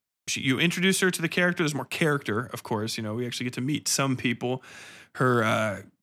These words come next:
partner slash good friend in this is the, uh, gay barista who owns the coffee shop. I think they own the coffee shop, or at least gives away a lot of free coffee,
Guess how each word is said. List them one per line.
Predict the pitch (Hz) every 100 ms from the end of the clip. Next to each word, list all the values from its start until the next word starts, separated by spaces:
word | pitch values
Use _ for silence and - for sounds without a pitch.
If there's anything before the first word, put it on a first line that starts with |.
| - - - - - - _ _ _ _ _
partner | - 156 156 143 139 139
slash | - 127 120 117 -
good | 151 143
friend | - 135 131 131
in | 123 123
this | 120 -
is | - 117 123
the, | 120 113
uh, | 107
gay | 123 117 117
barista | 131 110 120 120 120 117
who | 120 110
owns | 117 123 131 135
the | 117
coffee | - 123 117
shop. | 117 - 113 113 -
I | -
think | 98 95 80 -
they | 117 -
own | 107 104
the | 98
coffee | - 98 104
shop, | - 113 131
or |
at |
least | 147 160 -
gives | - 165 127
away | 160 147
a |
lot | 117 110
of |
free | - 113
coffee, | 117 113 107 104